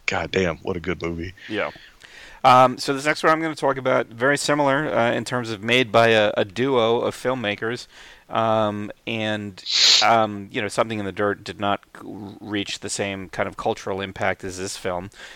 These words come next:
Speaker 2: but in a movie when, you know, we had, uh, you know, some big kind of multiverse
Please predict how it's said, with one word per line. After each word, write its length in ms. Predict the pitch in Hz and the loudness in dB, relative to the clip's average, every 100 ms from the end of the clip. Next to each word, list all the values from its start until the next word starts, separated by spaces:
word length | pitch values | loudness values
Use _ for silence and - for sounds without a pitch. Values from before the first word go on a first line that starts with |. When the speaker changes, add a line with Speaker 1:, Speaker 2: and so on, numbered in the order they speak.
| - - | -12 4
Speaker 2:
but 220 | 104 95 | 6 6
in 120 | 117 | 2
a 60 | 107 | 2
movie 400 | 110 120 123 117 | 2 4 4 2
when, 300 | 110 107 107 | 2 2 2
you 120 | 107 | -2
know, 120 | 104 | -2
we 200 | 101 107 | -2 -2
had, 540 | 104 98 107 104 104 - - | 0 2 0 -2 -10 -10 -2
uh, 640 | 98 98 98 98 98 104 - | 0 2 0 -2 -4 -6 -10
you 120 | - | -10
know, 120 | 101 92 | -10 -10
some 300 | - 98 85 | -10 -14 -4
big 440 | 101 101 101 90 | 0 0 -2 -8
kind 200 | - 104 | -8 -6
of 180 | 98 87 | -6 -8
multiverse 1120 | 95 98 101 - 107 95 87 101 104 - - | -10 -6 -6 -6 -12 -10 -6 -2 -2 -4 -10